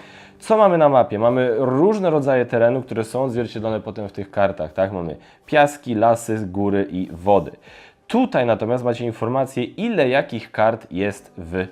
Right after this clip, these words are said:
tej talii, czyli mamy na przykład osiem kart, e, z piachem, siedem kart z lasem i tak dalej, i tak dalej, dwa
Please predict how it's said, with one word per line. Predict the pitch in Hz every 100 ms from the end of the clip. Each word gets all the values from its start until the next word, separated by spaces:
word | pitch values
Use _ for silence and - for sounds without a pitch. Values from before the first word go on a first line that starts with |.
| -
tej | 104 101
talii, | 127 117 95
czyli | - 104
mamy | 98 101 98
na | 85
przykład | - 101 78 - -
osiem | 117 - 90
kart, | 85 85 73 - _ _ -
e, | 85 85 80
z | 85 104 - -
piachem, | 120 127 - 123 120 117 - _
siedem | - 135 117 104
kart | 87 80
z | - 95 90 82 82
lasem | 110 113 - 110 104 113
i |
tak | 113 104
dalej, | 95 92
i |
tak | 87 87
dalej, | 92 90
dwa | 85 90 92